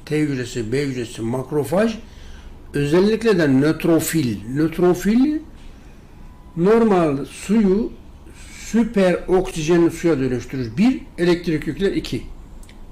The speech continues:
Böylece dünyanın en doğal, en etkili antibiyotiği ortaya çıkar. Hipoklorüs. Şimdi bu kahve farklı kahve. Beyni çalıştıran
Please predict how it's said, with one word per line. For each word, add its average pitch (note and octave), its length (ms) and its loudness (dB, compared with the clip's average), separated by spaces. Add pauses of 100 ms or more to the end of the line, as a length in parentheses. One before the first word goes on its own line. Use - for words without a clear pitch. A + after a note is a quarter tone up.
(120)
Böylece F#3 580 2
dünyanın E3+ 600 4
en F3 240 2
doğal, D#3+ 300 2
en E3+ 100 0
etkili D#3+ 320 -2
antibiyotiği C#3 800 -4
ortaya A2 280 -10
çıkar. - 240 -12 (2000)
Hipoklorüs. C#3 1120 0 (1040)
Şimdi G3+ 380 2
bu A#3+ 260 4 (500)
kahve F3 540 2 (600)
farklı C3+ 460 -4
kahve. F#2+ 320 -8 (1500)
Beyni D#3 400 2
çalıştıran D#3+ 800 2